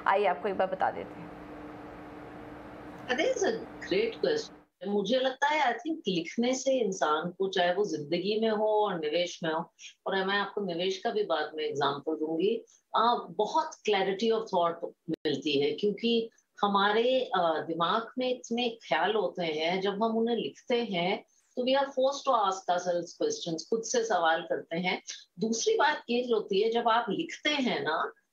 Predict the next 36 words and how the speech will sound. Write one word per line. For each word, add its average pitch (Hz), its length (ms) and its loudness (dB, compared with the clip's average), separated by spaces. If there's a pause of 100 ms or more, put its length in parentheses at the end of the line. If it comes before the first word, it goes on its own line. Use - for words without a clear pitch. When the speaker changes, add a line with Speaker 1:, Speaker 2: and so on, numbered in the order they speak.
Speaker 2:
तो - 80 2
आप 254 460 2 (240)
वो 214 240 0
बार 214 240 4
बार 240 280 2
revisit 220 480 0
नहीं 208 140 0
कर 151 100 0
सकते, - 400 -4
खासकर - 720 -2
बाजार 175 460 2
की 262 220 -2
दुनिया 175 320 0
में, 185 180 -2
जहां 196 280 -2
बाजार 202 360 0
इतनी 233 420 -2
जल्दी 185 320 0
बदलता 135 520 0
है। 180 380 2 (440)
मुझे 233 160 2
लगता 254 280 0
है 269 120 0
लिखना 240 320 -2
बहुत 180 340 -2
important 165 580 -4
है। 180 120 2
मैं 233 280 0
दो 233 220 0
बातें 254 320 2
लोगों 220 280 0
से 202 160 -2
कहती 180 300 -4
हूँ, 208 100 0
जहां 196 260 0
तक 247 220 0